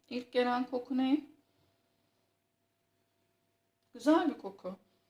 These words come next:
Yani böyle insanı rahatsız eden bir koku yok. Daha önce ben buna benzer bir ürün almıştım ama,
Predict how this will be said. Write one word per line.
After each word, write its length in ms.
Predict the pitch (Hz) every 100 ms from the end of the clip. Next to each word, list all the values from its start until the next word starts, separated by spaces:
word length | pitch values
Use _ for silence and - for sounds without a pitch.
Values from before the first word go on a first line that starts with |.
| _ _ _ _ _ _
Yani 300 | 233 226 226
böyle 160 | 226 233
insanı 360 | 226 - 233 226
rahatsız 340 | 226 247 262
eden 280 | 247 247 247
bir 60 |
koku 320 | 254 240 233 262
yok. 180 | 233
Daha 220 | 240 240 247
önce 160 | 254
ben 160 | 254 247
buna 160 | 262
benzer 400 | 254 247 247 247
bir 100 | 240
ürün 160 | 247 247
almıştım 480 | 233 240 254 - 214 -
ama, 500 | - 226 208 226